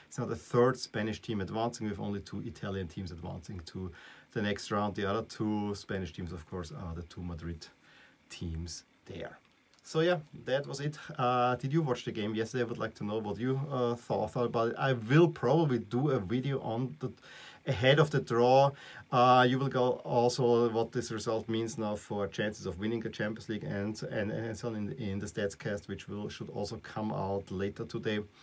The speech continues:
So yeah, just let me know, uh, your thoughts, but I, there is more information coming.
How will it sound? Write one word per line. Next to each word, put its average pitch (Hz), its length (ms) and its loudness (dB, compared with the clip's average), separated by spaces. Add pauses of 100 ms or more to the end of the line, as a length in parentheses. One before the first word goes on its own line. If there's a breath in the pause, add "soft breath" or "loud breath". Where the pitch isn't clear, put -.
(240 loud breath)
So - 160 0
yeah, 110 160 6 (320 loud breath)
just - 220 -4
let 120 140 4
me 120 100 4
know, 117 320 6
uh, 110 560 6
your 120 240 6
thoughts, 120 360 2
but 117 200 0
I, 110 300 2
there 113 200 2
is 117 140 0
more 117 180 2
information 104 480 -4
coming. 95 380 -6